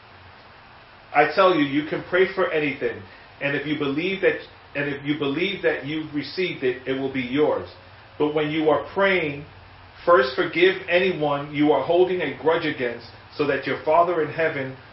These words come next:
will forgive your sins." And You know, estamos hablando de, de, de sanidad, y sanidad no es solamente enfermedad, como dijo, uh, la pastora, también emocional, you know,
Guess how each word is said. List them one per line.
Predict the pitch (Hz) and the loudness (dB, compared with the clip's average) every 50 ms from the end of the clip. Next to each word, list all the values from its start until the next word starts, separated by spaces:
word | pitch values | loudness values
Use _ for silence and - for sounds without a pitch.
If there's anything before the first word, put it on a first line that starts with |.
| - - - | -20 -12 -6
will | 131 139 135 135 - | -4 -4 -4 -4 -4
forgive | 147 131 123 - 139 135 131 123 | -4 -4 -4 -4 -4 -4 -4 -6
your | 127 127 120 113 | -4 -4 -4 -4
sins." | - - - - 123 107 98 95 - - - - - - - - - - - - - - - | -4 -6 -6 -6 -6 -6 -10 -12 -16 -18 -20 -20 -20 -20 -20 -20 -20 -20 -20 -20 -14 -6 -2
And | 160 151 151 143 - - - - - - - - - - - - - | 0 0 0 0 -4 -10 -18 -20 -20 -20 -20 -20 -20 -20 -20 -8 -2
You | 156 151 | 0 2
know, | 151 151 147 | 2 2 -2
estamos | 143 - - 165 170 190 196 - | -4 0 2 4 4 4 4 4
hablando | 208 185 196 196 190 190 196 | 4 6 6 4 2 4 2
de, | 185 175 165 156 151 | 2 4 2 2 2
de, | 156 147 143 | 0 0 0
de | 147 151 139 - | 0 -2 -2 0
sanidad, | - 156 151 147 147 139 151 165 185 190 175 156 | 0 0 0 0 -2 0 2 4 4 4 4 2
y | 139 | -2
sanidad | - 160 151 151 151 147 165 175 180 180 | -2 0 0 0 2 2 2 2 2 0
no | 185 170 | -2 -2
es | 170 | -2
solamente | - 185 170 160 156 160 156 151 - 160 | -2 -2 0 0 0 -2 -4 -4 -4 -4
enfermedad, | 147 - - 151 139 135 135 131 143 160 160 151 151 - | -4 -4 -4 -6 -6 -4 -4 0 0 0 0 0 -2 -6
como | - 135 135 131 | -8 -6 -6 -4
dijo, | 139 147 151 156 147 127 - - - | -4 -2 -2 -2 -2 -4 -6 -8 -4
uh, | 139 135 131 127 | -2 -2 -2 -2
la | 131 127 127 | -2 -4 -4
pastora, | 123 127 123 - - 160 165 165 147 135 120 - - - - - - - | -4 -6 -4 0 2 2 4 4 2 0 -2 -6 -10 -18 -20 -16 -6 -2
también | 143 135 135 135 139 160 170 170 170 - - | -2 -2 0 0 -2 -2 0 -2 -4 -6 -6
emocional, | 147 135 135 127 120 - - 127 123 123 127 135 147 165 196 - - - - - - - - - - | -8 -6 -4 -6 -6 -6 -8 -10 -8 -6 -4 -4 -4 -4 -4 -6 -12 -18 -20 -20 -20 -20 -20 -12 -8
you | 131 131 | -6 -4
know, | 131 127 123 | -2 -4 -4